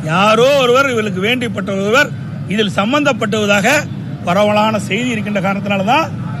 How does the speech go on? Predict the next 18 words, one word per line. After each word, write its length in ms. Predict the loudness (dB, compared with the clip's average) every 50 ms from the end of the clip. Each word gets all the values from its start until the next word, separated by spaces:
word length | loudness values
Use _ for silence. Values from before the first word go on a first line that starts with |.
| -8 -8 -4 -2 0
இன்றைக்கு 280 | 0 2 2 0 2 0 0 0
இவ்வளவு 420 | 2 2 4 4 4 2 4 4 2 2 2 0 -6 -10 -10 -10 -10 -10 -10 -12 -10 -10 -10 -10 -8 -6 -2
அமைச்சர்களும் 640 | 0 0 0 2 2 0 2 2 2 2 2 0 -2 -6 -8 -10 -10 -8 -6 -4
இதுக்கு 220 | -4 -4 -4 -4 -2 0
வரிஞ்சு 240 | 0 0 0 -2 -2
கட்டிக்கிட்டு 340 | -4 -2 -4 -4 -4 -2 -4
பேசுறாங்க. 380 | -4 -2 -2 -4 -2 -2 -2 -2 -4 -4 -6 -8 -8 -8 -6 -2
இன்னொன்னு 280 | -2 0 2 2 2 2 2
சொல்றேன், 320 | 0 0 0 0 0 -2 -4 -6 -6 -6 -6 -2 0
பொள்ளாச்சி 420 | 0 2 4 4 4 2 2 0 0 2
பாலியல், 300 | 2 2 4 2 0 0 -2
பொள்ளாச்சி 320 | 0 2 2 2 0 0 -2 0
பாலியலுங்கிறாங்க. 560 | 0 0 0 -2 -2 -2 -2 -2 -2 -2 -4 -4 -6 -6 -8 -8 -6 -6 -6 -4 -2
பொள்ளாச்சி 460 | -2 0 2 4 4 4 2 0 -2 0 2
பாலியல் 340 | 4 4 4 4 2 2 2
நடைபெற்ற 360 | 2 0 0 -2 -2 -2 -2
உடனே 200 | -2 -2 -2 -2 -4
சி 100 | -2 -4